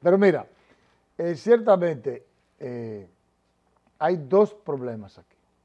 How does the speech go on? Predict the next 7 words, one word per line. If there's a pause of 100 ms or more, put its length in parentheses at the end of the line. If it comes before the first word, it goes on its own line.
(580)
Por
un
lado, (720)
primero, (460)
número
uno, (580)
reitero,